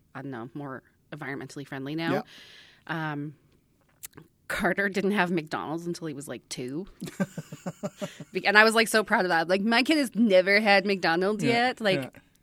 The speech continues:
Speaker 1: big deal now. I'm just like, "Eat all the McDonald's. Like, hurry up. We have to go."
Speaker 2: <laughs>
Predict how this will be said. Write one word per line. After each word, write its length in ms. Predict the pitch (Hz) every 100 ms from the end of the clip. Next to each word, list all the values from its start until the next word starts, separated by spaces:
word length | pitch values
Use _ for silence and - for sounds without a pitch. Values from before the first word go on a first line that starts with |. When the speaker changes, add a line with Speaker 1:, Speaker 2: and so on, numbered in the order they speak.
| _ _ - - -
Speaker 1:
big 160 | 165
deal 260 | 151 139 127
now. 280 | 143 135 151
I'm 100 | 151
just 220 | 160 156
like, 240 | - - - - -
"Eat 160 | - 330
all 160 | 320
the 80 | 349
McDonald's. 560 | 339 277 302 330 320 285
Like, 120 | 311
hurry 160 | 294 320
up. 100 | 247
We 80 |
have 120 | 311 240
to 100 | -
go." 600 | 233 269 277 262 226
Speaker 2:
<laughs> 40 | 190